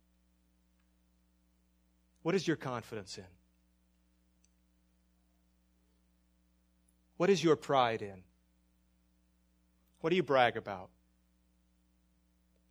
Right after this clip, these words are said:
What is your ultimate boast? What are you after more than you're after anything else? What's most valuable to you? What is most important to you?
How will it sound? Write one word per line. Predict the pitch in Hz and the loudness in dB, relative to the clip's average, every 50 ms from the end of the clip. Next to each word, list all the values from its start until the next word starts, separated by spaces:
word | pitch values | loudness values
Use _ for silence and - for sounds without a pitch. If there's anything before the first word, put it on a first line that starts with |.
| _ | _
What | - 175 202 | -2 -2 0
is | 170 | 0
your | 147 156 151 147 | 2 2 4 4
ultimate | 143 143 - 143 131 123 113 - | 2 2 -2 -6 -8 -8 -8 -8
boast? | - 104 92 90 - - - - - - _ _ _ _ _ _ _ _ _ _ _ _ _ _ _ _ _ _ _ _ _ _ _ _ _ _ _ _ _ _ _ _ _ _ _ _ _ _ _ _ _ _ _ _ _ _ _ _ _ _ _ - | -8 -10 -10 -10 -16 -18 -20 -20 -20 -20 _ _ _ _ _ _ _ _ _ _ _ _ _ _ _ _ _ _ _ _ _ _ _ _ _ _ _ _ _ _ _ _ _ _ _ _ _ _ _ _ _ _ _ _ _ _ _ _ _ _ _ -2
What | 143 165 185 | 0 2 2
are | 190 | 4
you | 185 180 160 156 | 4 4 6 8
after | 156 151 147 - - 156 147 | 8 8 6 2 -2 -6 -6
more | 143 139 139 143 151 151 | -4 -2 0 2 2 2
than | 147 151 147 | 2 0 -4
you're | 143 139 139 | -4 -2 -2
after | 139 135 127 - - 147 131 | 0 -2 -2 -4 -6 -6 -6
anything | 127 127 123 117 120 117 110 | -6 -6 -8 -12 -12 -12 -12
else? | 107 104 98 92 - - - - - _ _ _ _ _ _ _ _ _ _ _ _ _ _ _ _ _ _ _ _ _ _ _ _ _ _ _ _ _ _ _ _ _ _ _ _ _ _ _ _ _ _ | -14 -16 -16 -18 -18 -20 -20 -20 -20 _ _ _ _ _ _ _ _ _ _ _ _ _ _ _ _ _ _ _ _ _ _ _ _ _ _ _ _ _ _ _ _ _ _ _ _ _ _ _ _ _ _
What's | _ 180 190 - | _ -4 -2 -2
most | - 196 202 190 - | 0 0 0 0 0
valuable | 156 147 131 123 120 113 110 104 113 107 | 0 2 2 2 0 -2 -6 -10 -10 -10
to | - - - 110 | -10 -12 -16 -14
you? | 104 104 98 101 95 _ _ _ _ _ _ _ _ _ _ _ _ _ _ _ _ _ _ _ _ _ _ _ _ _ _ _ _ _ _ _ _ _ _ _ _ _ _ _ _ _ | -14 -16 -18 -20 -20 _ _ _ _ _ _ _ _ _ _ _ _ _ _ _ _ _ _ _ _ _ _ _ _ _ _ _ _ _ _ _ _ _ _ _ _ _ _ _ _ _
What | - 170 190 | 0 2 2
is | 190 151 | 2 0
most | 151 151 151 151 143 - | 0 0 0 0 -2 -4
important | 151 135 117 - - 120 117 117 117 107 - | -10 -10 -12 -12 -10 -10 -10 -10 -12 -18 -20
to | - 117 | -18 -18
you? | 104 98 98 | -18 -18 -20